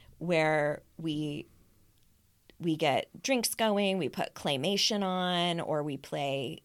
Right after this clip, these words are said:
Christmas music, and then we, like, decorate the house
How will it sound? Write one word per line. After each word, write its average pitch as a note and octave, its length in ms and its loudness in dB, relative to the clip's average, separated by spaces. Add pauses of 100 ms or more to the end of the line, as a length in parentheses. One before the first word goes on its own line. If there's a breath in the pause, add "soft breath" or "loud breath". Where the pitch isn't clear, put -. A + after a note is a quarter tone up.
(100)
Christmas G#3+ 420 -4
music, F3+ 460 0
and D#3 120 -4
then D3 120 -4
we, B2+ 180 -6
like, - 240 -8
decorate E3+ 440 -6
the - 60 -12
house G3 840 0